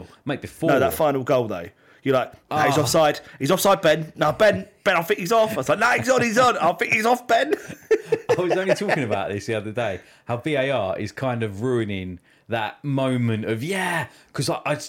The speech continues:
Speaker 1: I celebrated, then I was like, "Nah, I think he's off. That's way too close. I think he's off."
Speaker 2: Mm.
Speaker 1: So I stopped myself from getting excited. And then by the time you get, you know, the confirmation that it's in, you're like, "Yes," but it feels like it's not as much of a yes as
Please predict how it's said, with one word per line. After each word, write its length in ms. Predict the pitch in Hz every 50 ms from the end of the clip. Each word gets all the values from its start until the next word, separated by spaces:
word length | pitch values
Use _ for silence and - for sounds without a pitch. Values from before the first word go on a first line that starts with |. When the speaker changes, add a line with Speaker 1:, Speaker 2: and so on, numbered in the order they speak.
| - - -
Speaker 1:
I 60 | 135
celebrated, 520 | - - 226 202 175 170 139 127 117 117
then 100 | 127 123
I 20 | 123
was 80 | 110
like, 220 | 117 110 - - 87
"Nah, 340 | 90 92 90 90 90 90
I 40 | 87
think 200 | - - 95 -
he's 160 | - 90 90
off. 320 | 107 104 95 - - - -
That's 180 | 101 98 -
way 160 | - 104 104 98
too 200 | - - 90 82
close. 240 | - 90 82 85
I 40 | 87
think 200 | - - 95 80
he's 120 | - 87 101
off." 280 | 117 104 - - -
Speaker 2:
Mm. 260 | - 110 117 117 117
Speaker 1:
So 80 | 113 110
I 60 | 104
stopped 180 | 101 - 185 -
myself 260 | 135 - - 139 -
from 120 | - 135
getting 180 | 123 131 113 123
excited. 640 | 110 - - 151 147 147 131 - 85 90 95 98 - _ _ _ _ _ _ _ _ _
And 140 | 127 135 139
then 140 | 147 147 139
by 120 | - 156
the 100 | 156 156
time 260 | 156 - 180 170 160 147
you 80 | 139
get, 280 | 117 143 131 - - _ _ _ _ _ _
you 140 | 117 117
know, 100 | 95 87
the 100 | 87 104
confirmation 600 | - - 131 110 - 120 117 120 110 101 - 107
that 80 | 107 85
it's 120 | 101 98 131
in, 260 | 151 131 98 90 95
you're 100 | 104 107
like, 180 | 107 104 - -
"Yes," 560 | 185 190 202 196 185 170 156 123 - - - -
but 160 | _ - - -
it 120 | 120 -
feels 260 | - 135 123 113 95
like 300 | 113 110 104 - - - _ _ _ _ _
it's 160 | 113 107 -
not 120 | 131 127 -
as 100 | 107 104
much 220 | 117 - 98 -
of 60 | 110 98
a 40 |
yes 560 | 98 87 87 131 135 127 101 - - - - 104
as 320 | 101 90 - - -